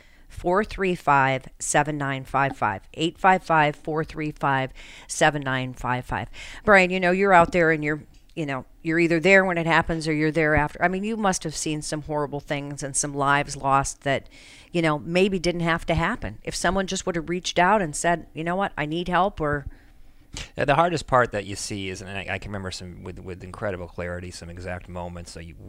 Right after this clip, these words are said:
Speaker 2: it's, you know, look, you see overdoses, you see death, um, as a cop in Hartford, and, and it affects you. But when you see that person that's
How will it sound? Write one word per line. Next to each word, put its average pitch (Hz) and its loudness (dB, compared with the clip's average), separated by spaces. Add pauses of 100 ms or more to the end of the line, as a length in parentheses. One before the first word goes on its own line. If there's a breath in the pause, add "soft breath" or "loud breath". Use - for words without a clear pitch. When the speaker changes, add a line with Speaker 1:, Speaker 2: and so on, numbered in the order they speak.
Speaker 2:
it's, - -14
you 110 -12
know, 90 -10
look, 90 -10
you 85 -14
see 92 -14
overdoses, 85 -14
you 85 -18
see 92 -16
death, 85 -12 (280)
um, 95 -18
as 90 -18
a - -18
cop 87 -14
in 90 -12
Hartford, 85 -14
and, 85 -18 (520 loud breath)
and 110 -8
it 92 -6
affects 98 -6
you. 90 -12
But 87 -10
when 95 -12
you 92 -14
see - -12
that 107 -6
person 87 -10
that's 85 -14